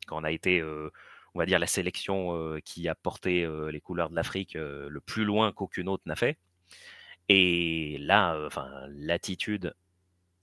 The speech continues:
et la concentration et le peu de déchets qu'il y a eu dans ces passes prouvent que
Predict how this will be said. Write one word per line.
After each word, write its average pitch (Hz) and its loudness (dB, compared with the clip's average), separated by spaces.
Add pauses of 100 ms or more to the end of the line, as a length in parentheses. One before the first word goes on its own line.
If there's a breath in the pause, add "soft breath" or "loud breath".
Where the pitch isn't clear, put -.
et 85 4
la 80 4
concentration 95 0
et 82 2
le 80 -4 (100)
peu 151 6
de 113 -4
déchets 113 4
qu'il 90 -4
y 85 -4
a - -6
eu 78 -8
dans 69 -14
ces - -6
passes - 0
prouvent - -2
que 80 -4